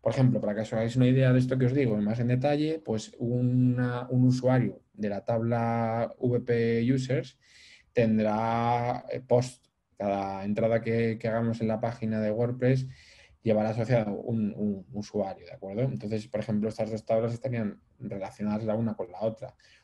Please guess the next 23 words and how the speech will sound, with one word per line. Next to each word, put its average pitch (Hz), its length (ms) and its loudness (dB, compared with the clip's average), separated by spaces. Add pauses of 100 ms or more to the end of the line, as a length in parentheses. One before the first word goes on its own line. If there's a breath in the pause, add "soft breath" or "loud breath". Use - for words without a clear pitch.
(100)
Un 123 220 0
post 127 320 6
pertenecerá 107 520 -2
a 110 40 0
un 101 120 -4
usuario, 95 440 -8
¿de - 80 -20
acuerdo? 131 460 -8 (680 loud breath)
Bien, 131 440 2
eh, 117 640 4
con 120 160 2
esto 147 640 4 (220)
podemos 123 280 4
también 127 260 6
aclarar 127 540 2
que, 101 580 -4
como 107 260 -2
decimos, 127 420 2
es 123 140 -2
un 120 60 -2
almacén 117 340 -2
de 117 80 2
datos, 131 420 0